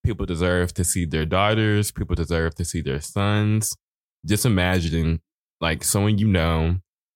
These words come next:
randomly going missing and you just don't know what to do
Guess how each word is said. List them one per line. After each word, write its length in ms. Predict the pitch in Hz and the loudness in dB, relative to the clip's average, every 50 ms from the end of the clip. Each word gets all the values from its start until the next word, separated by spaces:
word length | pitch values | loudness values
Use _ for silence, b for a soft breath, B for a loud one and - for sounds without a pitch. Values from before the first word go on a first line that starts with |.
| _ _ _ - | _ _ _ -2
randomly 500 | 95 110 135 147 147 139 139 143 143 139 | 0 2 2 2 2 2 2 2 2 2
going 440 | 127 127 123 120 110 92 87 85 | 2 2 2 2 2 2 2 2
missing 540 | 85 87 92 101 - - 123 104 85 78 80 - | 2 2 2 0 0 0 2 2 2 2 0 0
and 120 | - 87 | 0 0
you 140 | 90 92 92 | 0 0 0
just 240 | 85 90 90 87 87 | 0 0 0 -2 0
don't 240 | - 90 90 82 90 | -2 -2 0 0 0
know 380 | 90 87 85 85 82 85 87 87 _ _ _ _ _ - | 2 2 2 2 2 0 -2 -2 _ _ _ _ _ -4
what 220 | - 92 101 98 | -2 -2 -2 0
to 100 | - 110 | 0 -2
do 480 | 90 87 85 82 82 82 82 90 98 | 0 2 2 2 2 2 0 0 -2